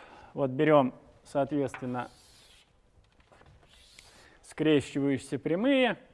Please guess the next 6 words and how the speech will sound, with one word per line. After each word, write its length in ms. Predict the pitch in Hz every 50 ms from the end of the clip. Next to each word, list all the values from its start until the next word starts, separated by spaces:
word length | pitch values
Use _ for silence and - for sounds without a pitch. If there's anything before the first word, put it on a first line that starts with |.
| _ _ _ - - _ _ - - - - - - - - -
Л 240 | - 180 180 170 165
один 460 | 160 160 156 147 156 160 151 139 123 - - - - - - - _ _ _ _ _ - - - - -
и 200 | 156 151 147 147 -
Л 240 | 156 156 143 139 131
два. 420 | 123 131 139 139 127 127 120 113 - - - _ _ _ _ - - _ _ _ _ _ _ _ _ _ _ _ _ _ _ _ _ _ _ _ _ _ _ _ _ _ _ - - - - - -
И 280 | - 226 269 277 254